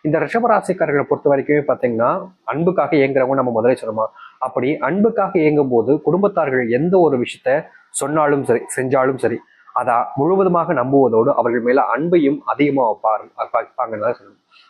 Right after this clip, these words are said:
அதாவது ரொம்ப எளிமையா ஒரு விஷயத்த சொல்லிடலாங்க. இந்த ரிஷபராசிக்காரர்கள்ட்ட வந்து "உனக்காக தான் நான் இதை செஞ்சேன்" அப்படின்னு ஒருத்தவங்க சொல்லிட்டாங்கன்னா போதும், "எனக்காக வாங்க நீங்க செஞ்சீங்க" அப்படின்ற மாதிரி அவர்கள் மேல அதிகப்படியான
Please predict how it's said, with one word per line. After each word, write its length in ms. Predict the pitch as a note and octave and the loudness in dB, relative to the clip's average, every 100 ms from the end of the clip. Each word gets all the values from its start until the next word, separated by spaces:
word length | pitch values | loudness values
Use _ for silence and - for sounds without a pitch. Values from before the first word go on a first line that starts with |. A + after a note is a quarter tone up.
| - | -4
அதாவது 320 | C3+ C3 C#3+ | 0 2 2
ரொம்ப 200 | C#3 F#3 | 2 4
எளிமையா 300 | E3+ D3+ E3 | 4 4 2
ஒரு 120 | C#3 | 2
விஷயத்த 260 | A#2+ A#2+ A2+ | 0 -4 -2
சொல்லிடலாங்க. 380 | A2+ G#2+ G#2 G#2 - _ _ _ - _ _ _ _ _ _ _ _ _ - - | -2 0 -2 -4 -6 _ _ _ -20 _ _ _ _ _ _ _ _ _ -20 -6
இந்த 240 | D#3 D3+ C3 F#3+ A#3 | -2 2 2 0 0
ரிஷபராசிக்காரர்கள்ட்ட 1000 | C#3+ C#3+ A3 A3 G3 F#3 E3+ D#3+ D3 C#3+ C#3 | -2 0 0 2 0 0 -2 0 0 0 0
வந்து 300 | C3 A#2+ D3+ F#3 - | 0 2 2 2 0
"உனக்காக 420 | B2 D3 E3 D#3 | 0 2 0 2
தான் 160 | D#3 E3+ | 0 2
நான் 100 | D3 | 0
இதை 80 | B2 | 0
செஞ்சேன்" 340 | B2+ A#2+ B2+ | 0 0 0
அப்படின்னு 300 | B2 B2+ B2+ | -2 -2 0
ஒருத்தவங்க 260 | A#2+ A2+ G#2+ | 0 0 0
சொல்லிட்டாங்கன்னா 460 | A#2+ B2 B2+ A#2 A#2 | 0 0 -2 -2 -2
போதும், 280 | A2 G#2 - _ _ _ _ - | -2 -4 -8 _ _ _ _ -4
"எனக்காக 380 | B2 C#3 D#3+ D3 | -4 -2 -2 0
வாங்க 200 | D3 C#3+ C3+ | 0 0 0
நீங்க 200 | B2+ A#2+ | -2 -4
செஞ்சீங்க" 400 | B2 A#2 A#2+ B2+ B2+ _ _ - | -2 -2 2 0 -2 _ _ -8
அப்படின்ற 440 | A#2+ E3 E3 C#3 | -4 -2 0 0
மாதிரி 260 | A#2+ A2 A#2 C#3 | 0 2 0 0
அவர்கள் 380 | A#2 C3+ D3 C3+ | -2 0 0 2
மேல 220 | A#2+ A2+ A#2+ - | 2 2 0 -2
அதிகப்படியான 640 | B2 F3 F#3 D#3 B2 A2+ | -2 0 2 2 2 0